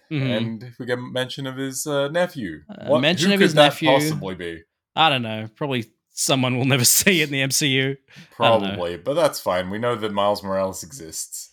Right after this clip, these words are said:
Speaker 2: in
Speaker 1: He
Speaker 2: some
Speaker 1: exists
Speaker 2: form.
Speaker 1: in, uh, po-, in possibly a much better Spider-Man series, if I'm being honest.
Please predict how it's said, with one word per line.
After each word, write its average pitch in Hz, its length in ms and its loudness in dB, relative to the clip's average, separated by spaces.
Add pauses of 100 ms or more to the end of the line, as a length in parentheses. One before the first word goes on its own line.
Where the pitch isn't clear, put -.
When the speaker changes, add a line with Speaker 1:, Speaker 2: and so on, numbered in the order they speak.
Speaker 2:
in - 100 -18
Speaker 1:
He 170 120 6
Speaker 2:
some 160 60 4
Speaker 1:
exists 165 500 4
Speaker 2:
form. 107 180 -8
Speaker 1:
in, 170 680 4 (100)
uh, - 80 -8 (120)
po-, 220 200 -4
in 175 500 -4
possibly 185 580 -2
a 120 100 0
much 156 280 -2
better 135 200 -2
Spider-Man - 680 -8
series, 50 540 -14
if - 120 -20
I'm - 180 -16
being 52 220 -12
honest. - 1500 -6